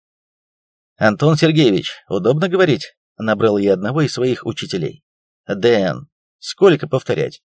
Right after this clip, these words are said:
После работы можешь на "ты". У нас разница в каких-то восемь лет. Стариком себя ощущаю в такие моменты.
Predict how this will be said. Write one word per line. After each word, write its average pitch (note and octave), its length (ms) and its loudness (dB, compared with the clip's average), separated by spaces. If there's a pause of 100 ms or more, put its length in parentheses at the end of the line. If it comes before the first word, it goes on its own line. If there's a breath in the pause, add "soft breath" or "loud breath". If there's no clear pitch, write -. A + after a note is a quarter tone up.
После A#2+ 320 2
работы G#2 600 2
можешь A2+ 440 -2
на G2 140 -2
"ты". E2 380 -4 (360)
У G#2+ 100 -2
нас G#2+ 220 0
разница G2+ 500 2
в - 40 -6
каких-то G#2+ 360 -4
восемь G2+ 280 -2
лет. D#2+ 260 -2 (340)
Стариком G2 520 -2
себя A2+ 220 0
ощущаю G2+ 580 -2
в - 60 -16
такие G2+ 280 -2
моменты. F#2 480 -6